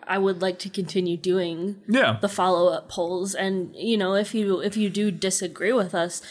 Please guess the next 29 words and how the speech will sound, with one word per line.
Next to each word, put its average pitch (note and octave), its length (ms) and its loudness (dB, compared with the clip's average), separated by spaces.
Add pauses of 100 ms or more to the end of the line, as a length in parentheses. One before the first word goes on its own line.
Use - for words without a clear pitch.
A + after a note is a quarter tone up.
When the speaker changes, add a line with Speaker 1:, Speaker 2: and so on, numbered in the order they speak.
(200)
Speaker 1:
like, F#3+ 180 -2
we A#3 100 4
would D#4 160 4
love E3+ 200 2
to F3+ 40 -2
hear D#3+ 200 -6
why. D#3 300 -2
Speaker 2:
Oh A3+ 140 8
yeah, F#3+ 240 6
I C3 160 4
would A#3+ 140 6
love, F3 280 6
I E3 200 6
would G#3+ 100 6
actually D3 260 2
super C#3 320 4
love, A#2+ 440 4
um, G#2+ 460 4
to A#2 120 0
hear, A#2 440 4
have A#2+ 260 0
people's A2+ 280 2
comments G#2+ 420 2
be, A2 440 4 (440)
"I F3+ 240 6
actually F3+ 240 4
preferred E3+ 420 4
the C#3+ 60 4
book B2+ 480 2